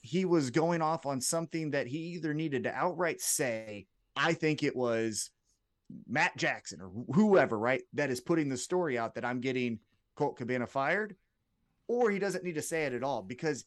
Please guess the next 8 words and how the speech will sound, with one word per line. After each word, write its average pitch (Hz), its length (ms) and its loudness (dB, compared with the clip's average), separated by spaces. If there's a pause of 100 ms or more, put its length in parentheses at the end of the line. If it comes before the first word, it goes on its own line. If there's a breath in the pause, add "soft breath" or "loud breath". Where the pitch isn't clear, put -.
(120)
it 170 120 -4
was 147 140 -8
too 233 260 0
ambiguous, 135 760 0 (280)
which 151 300 0
then 160 180 4
I 120 100 2
think 190 460 -2